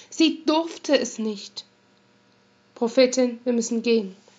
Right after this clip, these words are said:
erklärte der Endralea. „Unsere Feinde haben ihren letzten Trumpf ausgespielt und sind gescheitert.“ Um ihr einen letzten Augenblick des Abschieds zu gewähren,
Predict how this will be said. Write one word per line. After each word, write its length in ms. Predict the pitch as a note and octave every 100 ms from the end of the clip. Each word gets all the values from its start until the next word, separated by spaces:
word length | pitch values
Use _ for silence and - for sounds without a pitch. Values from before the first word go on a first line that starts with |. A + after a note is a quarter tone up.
| _ _ _ _ -
erklärte 580 | B3+ - C4 B3+ B3+ B3+
der 160 | B3+
Endralea. 580 | A3+ A3+ A#3 A#3 A3 G3+ - - _ _
„Unsere 260 | - A#3+ A#3
Feinde 540 | - C4 A#3 A3 G3
haben 180 | A3+ A3
ihren 220 | A#3+ G#3+
letzten 480 | A3+ C4+ C4+ - B3+
Trumpf 340 | - C4 A#3 -
ausgespielt 680 | G#3 G3+ A3+ - - G#3+ G3+ - _
und 160 | B3 G#3+
sind 280 | A#3+ G#3 -
gescheitert.“ 720 | A#3 - A3+ G3 - G3 - _ _ _ _ _ _ _ _ _ _ _ _ _ _ _ _ _ - - - _
Um 140 | C4+ B3+
ihr 140 | B3
einen 160 | A3+ A3+
letzten 520 | B3 B3 - C4+ C4+
Augenblick 640 | A#3 A#3 B3 A#3 A#3 A#3
des 160 | - -
Abschieds 600 | A3+ A3 - A#3 - -
zu 100 | A3+
gewähren, 600 | B3 A#3 A3+ A3 G#3+ A#3